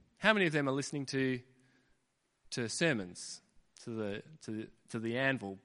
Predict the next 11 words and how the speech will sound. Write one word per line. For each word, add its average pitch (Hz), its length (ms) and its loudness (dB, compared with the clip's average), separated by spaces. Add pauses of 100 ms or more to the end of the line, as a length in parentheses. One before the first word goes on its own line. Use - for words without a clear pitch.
podcast? - 760 -6 (2000)
You 277 100 8
don't 254 160 10
know 110 240 4
how 127 180 4
many 117 120 2
are 110 60 2
listening 113 300 -4
to, 113 200 0 (360)
to 123 100 -2
that. 170 240 8